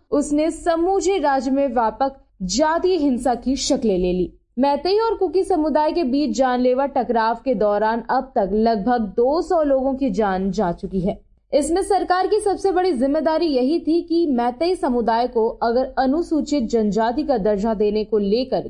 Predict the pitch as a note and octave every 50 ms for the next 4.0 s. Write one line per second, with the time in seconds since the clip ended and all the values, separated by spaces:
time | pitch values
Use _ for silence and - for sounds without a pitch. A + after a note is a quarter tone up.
0 | - - A3 A3 A3+ G3 F#3 G3+ F3 G3 G#3 A3+ A#3 A3+ - D4+ C4 - - _
1 | _ _ - D#4 A#3+ A3 A#3+ D#4 E4+ G4 - - - C#4+ C#4+ C4+ - D4+ D4 D#4+
2 | D#4+ - - - E4 F4 F4 - - - _ - G3+ B3 B3 B3+ - E4+ E4+ -
3 | - - - C#4+ C#4 D4 D4 D4 D4+ C4 A#3+ A#3 B3+ B3+ B3+ B3+ C#4+ D4 D4+